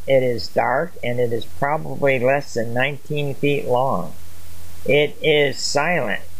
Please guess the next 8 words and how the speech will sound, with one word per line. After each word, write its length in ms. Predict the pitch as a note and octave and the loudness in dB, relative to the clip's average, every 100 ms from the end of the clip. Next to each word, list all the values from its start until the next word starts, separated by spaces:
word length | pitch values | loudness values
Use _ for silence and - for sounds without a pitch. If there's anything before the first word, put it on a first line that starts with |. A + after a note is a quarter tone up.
| - - | -2 -2
as 420 | B2 C3 C3 - | -2 0 -2 -2
far 360 | B2+ B2+ B2+ B2 | 0 2 2 2
as 120 | G#2 | 0
U 300 | B2+ C#3+ D3 | -2 2 4
S 220 | C3+ B2 | 4 2
monitors 580 | B2 B2+ D#3+ C#3 A2 G#2 | 0 0 2 0 0 2
are 140 | A2+ A2 | 2 2
concerned, 640 | A2+ G#2 A2 A2 A#2+ | 0 0 2 2 2